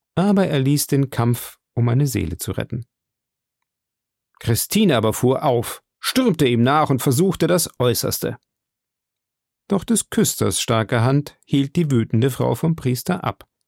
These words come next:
Und zur Zeit noch konnte er das Haus schützen, in geweihte Hände das Kind empfangen und in die Hände dessen legen, den die Hölle nie überwältigt.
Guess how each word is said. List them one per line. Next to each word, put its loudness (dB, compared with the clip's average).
Und -2
zur 0
Zeit -2
noch -2
konnte -2
er -2
das -4
Haus -2
schützen, -2
in 0
geweihte 0
Hände 2
das -2
Kind 0
empfangen 0
und -2
in 0
die 2
Hände 2
dessen 0
legen, 2
den 0
die -2
Hölle 0
nie 0
überwältigt. -4